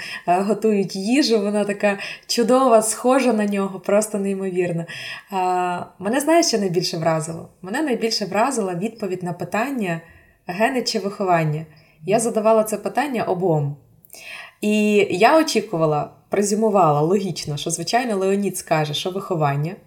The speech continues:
оскільки він, е, виховує некровних дітей, а Дмитро скаже навпаки, що це гени, там, майже стовідсотково. І коли Дмитро сказав відповідь на питання, гени чи виховання,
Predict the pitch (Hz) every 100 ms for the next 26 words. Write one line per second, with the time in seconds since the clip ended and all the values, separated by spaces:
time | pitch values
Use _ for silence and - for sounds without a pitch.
0 | - 170 - 190 147 143 139 - - 156
1 | 160 156 151 147 151 160 156 147 147 156
2 | - 156 160 175 226 - 403 294 190 196
3 | 220 302 285 - 202 190 175 - 165 -
4 | 226 - - 165 175 196 233 208 185 165
5 | 160 160 - - - - 180 190 185 -
6 | 175 170 170 - - 175 165 165 - -
7 | - _ 180 180 196 302 240 240 226 180
8 | 156 160 - _ _ - - 220 170 160
9 | - _ _ _ _ - 180 220 - 190
10 | 185 175 - 170 160 165 202 202 190 -
11 | 175 - 180 175 160 156